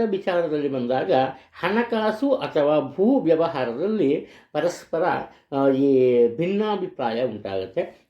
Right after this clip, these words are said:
ಈ ಭಿನ್ನಾಭಿಪ್ರಾಯ ಬಗೆಹರಿಯೋ ವೇಳೆ ಬಂದಾಗಲೂ ಅಷ್ಟೇ, ಇವರ ತಪ್ಪಿನಿಂದ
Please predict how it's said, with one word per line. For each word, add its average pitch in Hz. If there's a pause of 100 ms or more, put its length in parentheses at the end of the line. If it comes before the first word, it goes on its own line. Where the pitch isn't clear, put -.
ಈ 139
ಭಿನ್ನಾಭಿಪ್ರಾಯ 185 (280)
ಬಗೆಹರಿಯೋ 180
ವೇಳೆ 170
ಬಂದಾಗಲೂ 180
ಅಷ್ಟೇ, 170 (200)
ಇವರ 165
ತಪ್ಪಿನಿಂದ 175